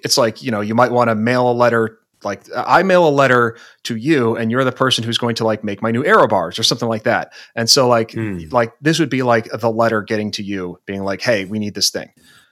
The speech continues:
Speaker 1: Um, so what they found was the, um, and so at the time, N R F one,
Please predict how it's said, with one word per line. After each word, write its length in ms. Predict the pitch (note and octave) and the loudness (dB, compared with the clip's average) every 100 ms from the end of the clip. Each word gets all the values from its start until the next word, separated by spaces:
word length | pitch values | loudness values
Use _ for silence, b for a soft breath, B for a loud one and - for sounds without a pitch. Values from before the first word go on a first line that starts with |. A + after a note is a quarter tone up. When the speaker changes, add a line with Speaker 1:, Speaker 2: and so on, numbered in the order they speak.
| b | b
Speaker 1:
Um, 500 | - G2 F#2 F2+ E2+ _ _ _ _ _ _ - - | -4 -2 -2 -6 -12 _ _ _ _ _ _ -14 -6
so 240 | - C3 | 0 0
what 180 | B2+ D3+ | 2 0
they 80 | D#3+ | -2
found 400 | - G3 F#3+ C#3+ | 0 2 2 2
was 160 | A#2+ A#2+ | -2 -2
the, 180 | G#2+ _ _ | -6 _ _
um, 440 | A#2+ G#2+ G2 G2 F2 _ - | 0 2 2 -2 -10 _ -10
and 180 | A#2+ A2 | -6 -2
so 220 | C3 A#2+ | 0 2
at 160 | F3 | 2
the 60 | B3+ | 2
time, 460 | - G3+ B2+ F#2 F#2+ | 0 2 2 0 -4
N 100 | B2+ | -2
R 100 | C3+ | 0
F 140 | A#2 | -2
one, 340 | G2+ G#2 F3 | -2 -2 -2